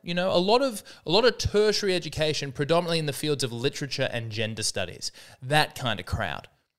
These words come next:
is the vibe that I get. And when I go up there and make the, the very fair point that attending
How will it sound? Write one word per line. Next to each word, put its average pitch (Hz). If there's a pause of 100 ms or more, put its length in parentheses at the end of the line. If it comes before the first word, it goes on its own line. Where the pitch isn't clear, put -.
(160)
is 120
the 110
vibe 98
that 95
I 87
get. 85 (520)
And 151
when 170
I 240
go 196
up 185
there 101 (840)
and 131
make 147
the, 117
the 131
very 160
fair 107
point -
that 113
attending 127